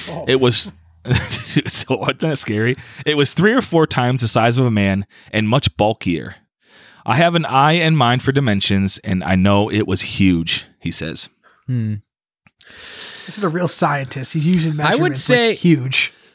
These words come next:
Speaker 3: I would say it was the Loveland Frog men, but it's too big to be Loveland Frog.
Speaker 2: Well
Speaker 1: Unless this scientist is Vern Troyer.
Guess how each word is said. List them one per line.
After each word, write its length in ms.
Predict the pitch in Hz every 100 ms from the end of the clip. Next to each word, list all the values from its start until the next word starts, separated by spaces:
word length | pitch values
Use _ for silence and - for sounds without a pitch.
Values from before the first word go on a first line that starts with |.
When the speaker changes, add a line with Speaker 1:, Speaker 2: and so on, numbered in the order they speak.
| _ _ -
Speaker 3:
I 140 | 180 208
would 180 | 247
say 260 | - 240 220
it 60 | 208
was 240 | 196 160
the 100 | 185
Loveland 520 | 170 170 165 170 151
Frog 560 | - 156 156 196 196 180 -
men, 720 | 143 143 143 131 131 139 127 127
but 440 | 135 131 127 -
it's 400 | 135 131 123 -
too 320 | - - 147
big 440 | 123 113 117 107 101
to 80 | 87
be 220 | 92 98
Loveland 580 | 98 101 98 - 92 107
Frog. 640 | - 90 85 78 73 - - _ - - _ _ _ _ _ _ _ _
Speaker 2:
Well 240 | 180 156 139
Speaker 1:
Unless 400 | 165 208 - -
this 240 | - 160
scientist 640 | - 175 180 185 - 135
is 80 | 131
Vern 280 | 127 - 127
Troyer. 520 | 117 143 139 113 123